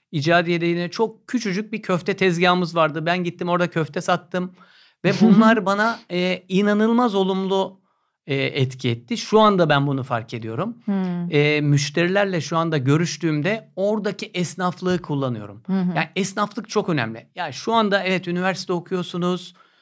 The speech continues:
Speaker 1: çok iyi okullar bitiriyorsunuz ama eğer esnaf değilseniz, insan ilişkileriniz iyi değilse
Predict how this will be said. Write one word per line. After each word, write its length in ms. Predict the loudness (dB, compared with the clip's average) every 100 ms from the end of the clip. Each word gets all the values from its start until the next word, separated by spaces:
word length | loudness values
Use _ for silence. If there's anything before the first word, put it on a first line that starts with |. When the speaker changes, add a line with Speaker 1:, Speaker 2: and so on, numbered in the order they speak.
| _
Speaker 1:
çok 280 | -10 -8 -2
iyi 100 | 2
okullar 480 | 2 2 2 2 2
bitiriyorsunuz 760 | -2 -2 0 0 -2 -4 -4 -10
ama 380 | -6 -2 -2 -4 _ _ _ _ -4
eğer 260 | 0 0 0
esnaf 480 | -2 0 -2 -2
değilseniz, 540 | -2 -4 -2 -2 -2 -4
insan 380 | 0 0 0 -2
ilişkileriniz 680 | -2 -2 -2 2 4 2 0
iyi 220 | -2 -2
değilse 580 | -2 -2 -4 -4 -4